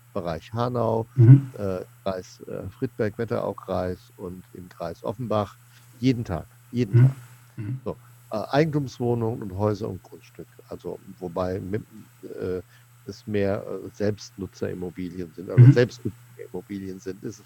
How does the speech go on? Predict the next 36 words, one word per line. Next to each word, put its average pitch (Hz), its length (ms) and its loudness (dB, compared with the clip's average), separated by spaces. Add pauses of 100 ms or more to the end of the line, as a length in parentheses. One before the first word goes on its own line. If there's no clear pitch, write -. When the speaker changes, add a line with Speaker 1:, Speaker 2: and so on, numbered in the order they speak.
Speaker 1:
ganz - 260 -14
klar. 95 260 -2 (400)
Die 107 60 -6
große 101 320 -2
Kapitalanlage 90 880 -4
kommt 87 200 -4 (160)
nicht - 260 -16
ins - 140 -20
Internet. 101 480 -4
Das - 220 -14
wird, - 140 -6 (640)
äh, 90 40 -8
untereinander 98 840 -4
verkauft. 92 420 2
Speaker 2:
Ja. 127 180 12
Speaker 1:
Das - 160 -14
ist, - 140 -20 (960)
äh, 90 680 -6
äh, 78 40 -10 (560)
ja, 95 280 0 (100)
dieser 92 300 -10
Off-Market, 123 720 2
<laughs> - 0 -
sagt - 280 0
man 113 200 0
manchmal. 113 500 4
Speaker 2:
Ja. 139 60 12
Speaker 1:
Dieser 113 320 0
Off-Market-Markt, 131 1120 4
das 104 80 -12 (120)
ist - 80 -10
ja 104 100 -2
schon 95 220 -4
ein 90 120 -12
Markt, 92 300 -4
aber 92 180 -6